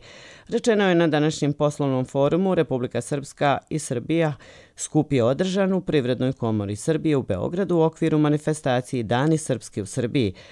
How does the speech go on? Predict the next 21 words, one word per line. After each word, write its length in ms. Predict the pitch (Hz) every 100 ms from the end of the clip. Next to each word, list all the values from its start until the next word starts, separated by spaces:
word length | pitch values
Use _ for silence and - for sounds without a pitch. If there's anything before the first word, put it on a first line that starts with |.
| -
a 100 | -
prisustvovali 760 | 190 220 233 233 - 180 156 156
su 160 | 151 139
predstavnici 720 | 139 151 - 147 131 120 113
dviju 300 | 95 110 127
vlada, 420 | 156 156 156 156
privrednih 540 | - 117 107 120 147 -
komora 560 | - 160 156 147 139 -
i 80 | 180
sedamdesetak 800 | 185 147 139 131 - 131 - 143
privrednika 1400 | - 120 104 101 117 110 - - - - 147 151 - 151
s 120 | 135
obje 200 | 135 127
strane 420 | 151 - 110 110 120
Drine. 420 | 107 76 98 101 - - -
Iz 140 | 147 127
Beograda 460 | 123 113 131 151
se 180 | 165 170
javlja 400 | 165 151 156 135 - -
Teodora 440 | 113 90 82 80
Vranješ. 560 | - 65 - - -